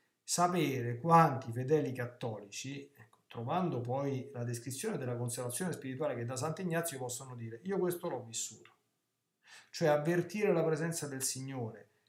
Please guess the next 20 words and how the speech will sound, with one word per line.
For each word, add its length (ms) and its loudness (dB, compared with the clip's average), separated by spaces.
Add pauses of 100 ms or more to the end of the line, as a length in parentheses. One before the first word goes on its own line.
(220)
avvertire 1000 2
il 180 -2
suo 300 -2
amore, 580 -4 (1080)
e 440 -14 (1200)
sentire 680 2
la 120 4
sua 180 -2
dolcezza, 920 -4 (760)
vedere 500 4
come 220 2
la 60 -2
nostra 400 0
anima 460 0
è 100 -8
infiammata 1000 -4
di 120 -8
desideri, 920 -4
di 160 -4
ardori, 680 -2